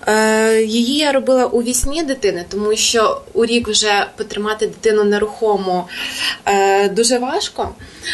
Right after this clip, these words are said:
Ем, це викликає капризи таке, тому краще, коли дитина спить, для неї це абсолютно безболісна процедура. Це об'ємні, вони значно краще виглядають, ніж, як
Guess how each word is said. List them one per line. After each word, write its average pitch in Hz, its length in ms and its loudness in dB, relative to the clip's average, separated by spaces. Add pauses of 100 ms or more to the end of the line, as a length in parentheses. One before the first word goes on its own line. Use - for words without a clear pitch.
(220)
Ем, 190 880 2
це 320 140 -2
викликає 233 460 0
капризи 262 400 -4
таке, 180 260 -4
тому 254 160 -6
краще, 311 340 -2
коли 240 120 2
дитина 233 260 0
спить, 240 220 -6
для 233 100 -2
неї 214 160 -2
це 214 120 -4
абсолютно 226 480 0
безболісна 202 500 -2
процедура. 262 560 -4
Це 240 220 -2
об'ємні, 311 580 0 (340)
вони 262 240 0
значно 262 440 0
краще 247 380 -2 (200)
виглядають, 233 580 0
ніж, 226 300 -2 (460)
як 208 120 -6